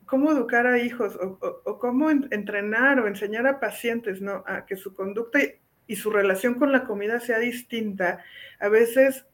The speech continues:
es aquí en este escenario, en, en, en la consulta, en casa, pero sales allá afuera y hay una serie de cosas, de bombardeo de información que, que a veces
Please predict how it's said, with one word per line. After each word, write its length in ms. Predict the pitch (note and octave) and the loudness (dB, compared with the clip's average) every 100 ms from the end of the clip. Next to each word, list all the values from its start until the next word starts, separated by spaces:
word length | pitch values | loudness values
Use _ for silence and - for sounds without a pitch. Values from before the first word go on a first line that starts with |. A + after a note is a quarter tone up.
| - | -2
es 200 | G#3 G#3 | -2 -2
aquí 280 | A3 - G#3+ | -8 -6 -2
en 100 | G#3+ | 0
este 220 | G#3 G#3+ | -2 -4
escenario, 580 | - F3+ F#3 G#3 G#3 F#3 | -6 -4 0 2 2 2
en, 160 | E3+ E3+ | 0 -4
en, 220 | F3 F3+ | -8 -6
en 120 | F3 | -4
la 120 | F3 | -4
consulta, 560 | F3 F3+ - A3 G#3+ F#3 | -6 -8 -2 -2 0 -6
en 80 | F#3 | -4
casa, 460 | G#3+ G#3+ - E3+ - - - _ | -4 -4 -4 -8 -8 -20 -20 _
pero 240 | F#3+ F#3 F#3+ | 0 2 0
sales 520 | - A#3+ D4+ D#4 A3+ | 0 4 6 6 4
allá 220 | G3+ G#3 | 0 0
afuera 360 | G#3 G3 G3 G3 | -2 -2 -2 -2
y 100 | G#3 | 0
hay 300 | G#3+ A#3 B3 | 0 0 2
una 480 | B3+ C4 B3+ B3 A#3+ B3 - | 4 6 6 4 0 -8 -6
serie 500 | G#3+ A#3+ C#4 C#4+ C#4 | -2 4 4 6 6
de 180 | C4+ C4 | 6 6
cosas, 560 | C4 B3+ B3+ C4 B3+ B3 | 2 4 2 0 0 0
de 100 | G#3+ | -2
bombardeo 640 | G#3+ G#3+ G#3 G#3 A3+ B3 | -2 -4 -2 -2 0 0
de 80 | C4 | 2
información 840 | B3+ A#3 G#3+ G3 - G#3 A3+ B3+ - - - - - | 0 -4 -6 -8 -2 -2 0 -4 -8 -18 -18 -18 -12
que, 360 | A#3 G#3+ G3 - _ _ - | 2 4 4 0 _ _ -4
que 100 | G3 | 0
a 20 | |
veces 560 | G3+ G#3 E4 - - | 0 0 -2 -2 -14